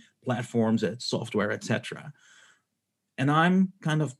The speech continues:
triggered by your story about unleashing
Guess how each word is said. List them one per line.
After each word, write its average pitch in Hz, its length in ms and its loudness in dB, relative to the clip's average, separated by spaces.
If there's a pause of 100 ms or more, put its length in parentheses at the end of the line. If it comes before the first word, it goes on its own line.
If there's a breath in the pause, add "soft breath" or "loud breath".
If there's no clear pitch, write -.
triggered 139 500 4
by 123 380 6
your 117 320 6
story 107 580 4
about 104 500 2 (120)
unleashing 107 920 2